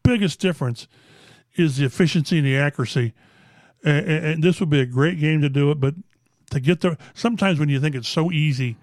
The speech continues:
it's so obvious with the running game, but gosh darn, run the, run the damn ball, as, as Quenton N-, uh, Nelson would tell us, and make life easier for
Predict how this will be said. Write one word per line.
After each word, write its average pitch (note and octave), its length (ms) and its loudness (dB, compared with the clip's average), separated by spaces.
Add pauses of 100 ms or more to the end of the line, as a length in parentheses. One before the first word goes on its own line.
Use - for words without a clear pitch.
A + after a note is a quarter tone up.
(360)
it's D3+ 140 -2
so F3 140 0
obvious D3 560 -2 (280)
with D#3 140 -2
the D3+ 80 0
running D3+ 300 2
game, B2 260 2
but C3 160 0 (180)
gosh E3 360 0
darn, C#3+ 400 -2 (340)
run E3+ 180 2
the, D3 200 -2
run E3+ 260 2
the G3+ 60 2
damn F3 240 2
ball, D3+ 300 4
as, B2 140 -2
as C3+ 240 0
Quenton D3 540 -2
N-, D3+ 160 0
uh, C#3+ 140 0
Nelson D3 360 0
would B2+ 140 -4
tell E3 200 2
us, B2+ 180 -4 (600)
and D3 140 2
make D#3+ 180 0
life E3 240 0
easier D3+ 360 2
for - 180 -12